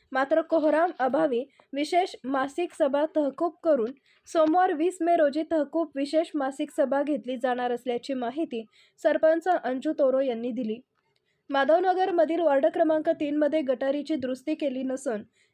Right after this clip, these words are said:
ग्रामविकास अधिकाऱ्याकडून होणाऱ्या टोलवाटोलवीच्या निषेधार्थ भाजपचे पंचायत राज सहसंयोजक सुमित निकम यांनी तेरा मे रोजी सायंकाळी पाच वाजता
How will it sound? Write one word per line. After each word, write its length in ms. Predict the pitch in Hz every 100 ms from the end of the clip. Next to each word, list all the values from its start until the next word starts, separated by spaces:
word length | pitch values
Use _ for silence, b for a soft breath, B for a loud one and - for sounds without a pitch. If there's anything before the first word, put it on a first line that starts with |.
| 262
ग्रामविकास 600 | 277 294 349 339 349 359
अधिकाऱ्याकडून 720 | 294 311 302 294 294 302 311
होणाऱ्या 400 | 302 254 262 285
टोलवाटोलवीच्या 920 | 294 262 254 302 330 277 254 269 285
निषेधार्थ 600 | 247 240 302 311 269 214 247 - b b b
भाजपचे 580 | 277 320 349 339 359 381
पंचायत 500 | 359 285 294 311 320
राज 240 | 302 302 330
सहसंयोजक 760 | 320 285 302 311 262 262 294 311
सुमित 300 | 311 262 269 262
निकम 360 | 254 262 269
यांनी 280 | 262 294 262 240 B B B
तेरा 260 | 320 320 359
मे 180 | 359 349
रोजी 280 | 302 269 320
सायंकाळी 460 | 302 269 269 269
पाच 340 | 294 285 339 339
वाजता 340 | 277 285 302